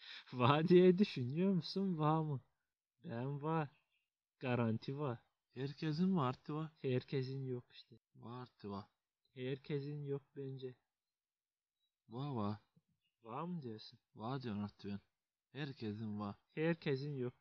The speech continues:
Speaker 1: bence.
Speaker 2: Var artık.
Speaker 1: Tamam.
Speaker 2: Biri olmasa da bir şeyi var.
Speaker 1: Hata üstüne hata,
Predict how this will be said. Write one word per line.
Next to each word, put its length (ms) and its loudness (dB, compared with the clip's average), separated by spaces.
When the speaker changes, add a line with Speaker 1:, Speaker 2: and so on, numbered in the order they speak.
Speaker 1:
bence. 340 -16
Speaker 2:
Var 220 -4
artık. 360 -10
Speaker 1:
Tamam. 400 2
Speaker 2:
Biri 340 8
olmasa 580 4
da 200 4
bir 60 4
şeyi 400 4
var. 260 6
Speaker 1:
Hata 520 6
üstüne 380 2
hata, 460 -10